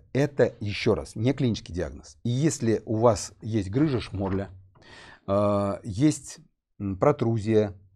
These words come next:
на шейном уровне или грудном уровне,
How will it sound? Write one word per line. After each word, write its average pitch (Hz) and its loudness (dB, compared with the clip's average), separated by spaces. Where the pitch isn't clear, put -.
на 101 -6
шейном 104 -2
уровне 101 -4
или 95 -6
грудном 95 -6
уровне, 92 -6